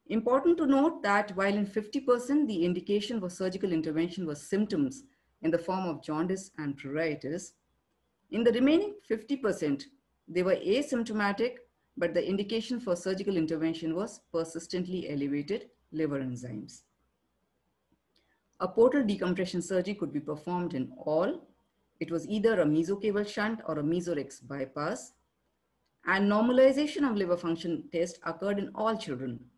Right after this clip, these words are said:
at time periods ranging from one week to five years post portal decompression. Liver histology,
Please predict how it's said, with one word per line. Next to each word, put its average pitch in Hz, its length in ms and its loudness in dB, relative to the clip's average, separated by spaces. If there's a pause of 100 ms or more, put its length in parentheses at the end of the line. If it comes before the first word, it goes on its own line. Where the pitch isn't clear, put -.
(400)
at 175 200 -2
time 202 260 -2
periods 220 440 0
ranging 165 360 0
from 143 220 -4
one 160 260 -2
week 220 260 -6
to 151 80 -12
five 151 420 -4
years 175 400 0 (120)
post 185 360 -6
portal 143 240 -6
decompression. 131 800 -10 (1800)
Liver 196 260 4
histology, 247 760 2